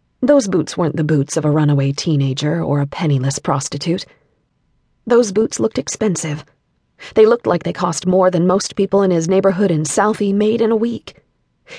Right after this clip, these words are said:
And he'd been immediately disgusted with her. He'd even taunted her a little, thinking that she was after attention or even a thrill,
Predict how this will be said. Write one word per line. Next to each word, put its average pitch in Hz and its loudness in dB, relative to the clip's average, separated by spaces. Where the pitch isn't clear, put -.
And 240 2
he'd 233 0
been 233 4
immediately 247 2
disgusted 185 -4
with 127 -8
her. 131 -8
He'd 247 0
even 247 2
taunted 247 0
her 165 0
a 156 0
little, 170 -2
thinking 220 2
that - -2
she 220 0
was 202 2
after 190 0
attention 165 -2
or 147 0
even 208 2
a 196 0
thrill, 175 0